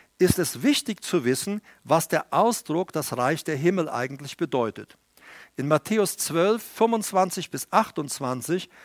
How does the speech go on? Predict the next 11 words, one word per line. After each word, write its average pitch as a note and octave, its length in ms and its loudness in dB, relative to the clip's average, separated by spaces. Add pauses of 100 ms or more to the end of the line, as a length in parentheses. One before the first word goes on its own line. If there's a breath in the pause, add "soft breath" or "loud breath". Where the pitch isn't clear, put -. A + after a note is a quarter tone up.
(140 loud breath)
und C3 220 -6
Lukas F#3 420 0
elf, G3 340 0
siebzehn D3 540 -4
bis B2+ 200 -4
zwanzig A2+ 480 -4
spricht - 360 -2
Jesus F3+ 360 0
von D#3 220 -4
zwei F3+ 380 4
Reichen, D3 600 4